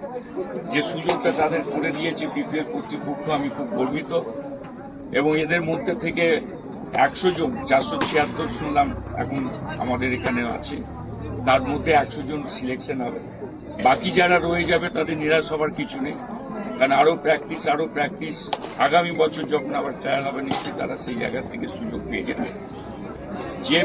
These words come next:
বিপিএল শুরু এই অমরকান স্কুলের মাঠ থেকে হয়েছিল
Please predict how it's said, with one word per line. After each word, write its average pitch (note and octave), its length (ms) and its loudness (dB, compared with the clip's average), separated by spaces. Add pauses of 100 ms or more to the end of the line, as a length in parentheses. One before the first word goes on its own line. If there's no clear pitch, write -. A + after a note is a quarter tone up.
বিপিএল B3 480 2 (1120)
শুরু D#3 180 -2 (120)
এই E3+ 160 4
অমরকান D#3 400 6 (340)
স্কুলের D#3 380 -2
মাঠ C3 120 0 (120)
থেকে D#3 260 -2
হয়েছিল C#3+ 280 -2